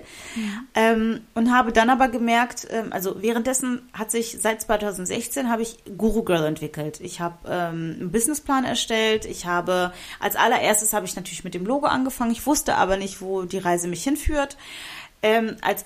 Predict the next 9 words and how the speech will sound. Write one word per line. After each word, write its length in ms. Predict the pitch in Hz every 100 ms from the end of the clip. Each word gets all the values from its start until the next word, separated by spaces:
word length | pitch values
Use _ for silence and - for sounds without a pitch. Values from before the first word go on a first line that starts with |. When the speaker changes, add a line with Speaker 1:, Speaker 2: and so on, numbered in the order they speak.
| -
Speaker 2:
allererstes 560 | 220 254 220 190 233 220
war 80 | 226
Guru 280 | 208 233 233
Girl 260 | 220 208
auch 180 | 170 202
eine 320 | 202 196 190
Seite 680 | 175 170 196 226 240 226 226 - - - - - _
für 200 | - 196
Yoga 640 | 190 156 170 208 240 302